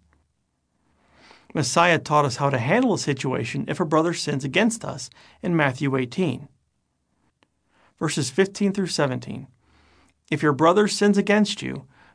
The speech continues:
go and tell him his fault, between you and him alone. If he listens to you,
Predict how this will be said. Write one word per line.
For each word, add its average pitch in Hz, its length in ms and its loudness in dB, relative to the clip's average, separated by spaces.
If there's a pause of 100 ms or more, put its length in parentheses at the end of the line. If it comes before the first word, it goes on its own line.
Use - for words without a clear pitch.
(100)
go 175 220 6
and 190 120 2
tell 170 240 4
him 156 100 4
his 147 180 2
fault, - 400 0 (300)
between 165 380 0
you 170 380 4
and 180 180 -2
him 139 220 2
alone. 127 520 2 (720)
If 147 160 -6
he 160 100 4
listens 214 460 0
to 139 100 -6
you, 123 320 -2